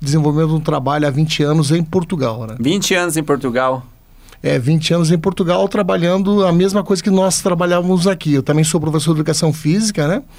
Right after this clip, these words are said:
Speaker 1: E desenvolvo um trabalho com, com desenvolvimento motor com as crianças, também com um trabalho de performance com nossos atletas que representam a capoeira nos campeonatos p-, pelo mundo da Europa ou p-,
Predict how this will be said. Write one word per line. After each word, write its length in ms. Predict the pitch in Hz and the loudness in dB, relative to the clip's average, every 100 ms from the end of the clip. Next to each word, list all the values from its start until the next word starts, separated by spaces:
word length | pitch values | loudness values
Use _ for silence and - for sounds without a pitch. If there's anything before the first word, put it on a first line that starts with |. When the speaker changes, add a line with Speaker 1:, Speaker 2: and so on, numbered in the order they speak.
| - - - - - | -20 -18 -18 -12 -2
Speaker 1:
E 420 | 127 135 135 139 | 2 4 4 2
desenvolvo 440 | 131 160 143 156 | 2 0 2 0
um 60 | 165 | -2
trabalho 1300 | 170 156 131 156 165 170 170 160 156 151 147 139 131 | -2 -2 0 0 2 4 4 4 4 2 2 0 -2
com, 260 | - 151 147 - - - - | -4 -4 -4 -8 -20 -16 -2
com 100 | 160 | 0
desenvolvimento 600 | 151 156 156 165 175 160 | 2 2 2 2 2 0
motor 420 | 160 156 170 180 | 0 2 2 2
com 100 | 156 | 2
as 120 | 147 - | -2 -2
crianças, 760 | 135 135 170 202 202 165 131 | -2 0 2 0 0 0 -2
também 360 | - 143 160 165 | -2 0 0 0
com 120 | 151 | 0
um 40 | |
trabalho 320 | 151 147 147 160 | -2 -2 -2 -2
de 120 | 156 | -2
performance 680 | 160 139 - 151 175 160 - | 0 -2 -2 0 0 0 0
com 120 | 160 | 0
nossos 360 | 151 160 160 | 2 0 -2
atletas 600 | 151 156 147 160 156 160 | -2 -2 0 0 0 -2
que 100 | 156 | 0
representam 580 | 165 175 170 151 160 160 | 0 0 0 0 0 0
a 20 | 160 | -2
capoeira 560 | 160 156 147 160 170 - - - - - | -2 0 2 2 0 -4 -18 -20 -20 -6
nos 260 | 139 143 - | -2 -2 0
campeonatos 580 | 170 160 151 147 147 | -2 0 0 0 -4
p-, 380 | - - 151 147 135 | -8 -2 0 0 0
pelo 160 | 156 151 | 0 2
mundo 340 | 147 160 147 | 2 2 2
da 120 | 135 | 2
Europa 560 | 147 135 160 180 165 160 | 2 2 0 0 0 0
ou 300 | 156 170 175 | 2 2 0
p-, 280 | 165 170 | -2 -2